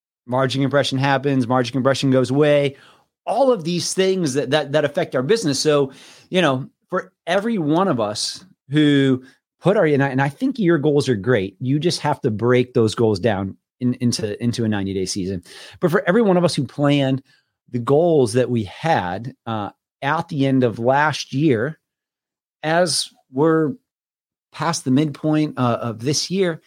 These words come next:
and they, they changed. The target moved.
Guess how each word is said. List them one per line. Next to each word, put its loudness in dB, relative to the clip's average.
and -2
they, 2
they 0
changed. 0
The -4
target -6
moved. 2